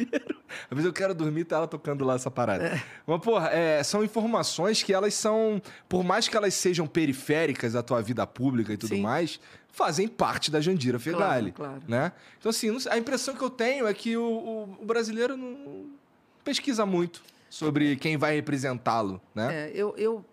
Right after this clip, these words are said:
Speaker 2: penso assim, eu, eu, recentemente eu vi uma pesquisa, Igor, em que, assim, a informação, é, política, ela vai muito pela T V aberta, né?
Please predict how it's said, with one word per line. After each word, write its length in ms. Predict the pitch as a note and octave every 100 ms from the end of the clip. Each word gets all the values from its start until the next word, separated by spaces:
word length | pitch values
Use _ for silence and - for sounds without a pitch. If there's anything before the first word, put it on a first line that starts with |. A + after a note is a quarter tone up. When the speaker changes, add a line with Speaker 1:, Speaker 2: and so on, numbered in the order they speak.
| _
Speaker 2:
penso 340 | G3+ A3 G#3 F3+
assim, 200 | - -
eu, 120 | E3+
eu, 240 | - E3 - - _ -
recentemente 760 | F#3+ G#3+ A3+ A3 F#3 F3 G3
eu 60 | F3
vi 80 | E3
uma 140 | D#3+
pesquisa, 580 | C#3+ D3+ - G3+ F3+ D3+
Igor, 280 | D3 C3 C#3+ _ _ _ _ _ _
em 60 | E3+
que, 100 | F#3
assim, 200 | E3+ -
a 100 | F3+
informação, 960 | F#3+ - G#3 F#3 F3+ - - G#3+ G#3 D#3 - -
é, 320 | C3 C3 C3 C3
política, 560 | E3+ C#3+ F#3+ F#3+ -
ela 100 | D#3+
vai 160 | D#3+ F3
muito 300 | E3+ G3 -
pela 320 | - F#3 F#3+
T 160 | F#3 F3+
V 120 | D#3+
aberta, 580 | F#3+ D#3 C#3+ - - C3+ - _ _ _ -
né? 200 | D#3 F#3+